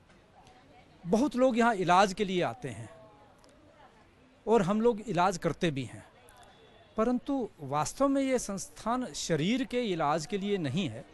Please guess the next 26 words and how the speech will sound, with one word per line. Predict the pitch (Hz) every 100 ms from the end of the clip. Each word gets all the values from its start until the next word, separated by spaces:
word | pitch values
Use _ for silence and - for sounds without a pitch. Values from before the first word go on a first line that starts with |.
| - - - - - - -
क्योंकि | - 233 269
हमारी | 190 143 147 156 262
मान्यता | 185 185 196 202
ये | 180 165 135
है | 117 208
कि | - 233 226 -
शरीर | - - 156 143 214 254
पर | - 240 247
दिखाई | 143 139 - 143 233
देने | 170 156 170 202
वाली | 156 156 202
बीमारी | 170 156 131 131 208 147 156 - - - 127
वास्तव | 117 127 139 - 226 220
में | 147 185
मन | 208 131 175 233
के | - 214 226
विकारों | 160 - 135 139 196
का | 190 190
एक | 196 180
प्रतिबिंब | - 151 180 170 208 143
है। | 113 101 - - - - - - -
A |
disease | 139 147 131 175 247 165 156 - - - - - - - - - - 143 135
being | 214 180
reflected | 160 151 143 - 233 214
in | 202